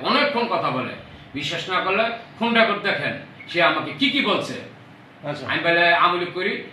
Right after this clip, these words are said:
Speaker 1: পরে আমি বলছি যে, "আপনার সাথে তো আমার মামলা বিএনপি, তাহলে আপনি, আপনি আওয়ামী লীগ করেন।" আমি এই কথা বলে দিছি। ইয়ার পরে সে আস্তে, আস্তে, আস্তে, আস্তে, আস্তে, মানে, আমাকে কিভাবে ডাবাইবে, কিভাবে চিন্তা করবে, এইটার চিন্তা কর-, চিন্তা ভাবনা আছে।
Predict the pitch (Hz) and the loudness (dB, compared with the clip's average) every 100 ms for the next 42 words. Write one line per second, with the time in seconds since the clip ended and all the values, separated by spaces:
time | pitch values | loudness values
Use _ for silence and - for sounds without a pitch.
0 | - 180 185 185 190 202 185 185 226 254 | -6 2 4 4 0 -2 -2 0 2 2
1 | 247 220 220 190 190 185 180 147 - 185 | -2 0 2 2 2 0 2 2 2 -2
2 | 151 139 - - 226 220 233 220 190 185 | -4 -4 -6 -8 0 2 4 4 4 4
3 | 170 170 160 170 156 147 151 147 147 - | 4 4 2 -2 -4 -6 -6 -8 -8 -14
4 | - - - - - - - - - - | -20 -20 -20 -20 -20 -20 -20 -20 -16 -8
5 | 147 156 160 147 135 156 165 135 110 - | -4 -2 -2 -4 -4 -4 -4 -6 -10 -16
6 | - - - 156 160 160 190 - - - | -18 -20 -8 -2 0 0 2 4 2 -4
7 | - - 165 185 - - - 147 - 220 | -14 -10 -2 0 0 -4 -8 -6 0 2
8 | 208 220 202 208 208 208 202 202 175 - | 2 -2 -4 -4 -6 -4 -6 -2 -2 -2
9 | - - - - - 127 156 143 151 151 | -8 -16 -20 -20 -10 -4 0 2 2 0
10 | 170 - 143 143 151 151 147 147 147 147 | -2 -8 -6 -2 -2 2 2 2 0 -2
11 | 147 147 131 147 143 151 147 160 151 135 | -4 -4 -4 -4 -4 -10 -8 -6 -6 -6
12 | 131 123 123 120 131 127 123 123 113 - | -6 -6 -6 -8 -8 -8 -8 -8 -10 -12
13 | - - - 170 165 156 - 123 110 - | -16 -20 -14 -8 -4 -2 -2 -2 -2 -6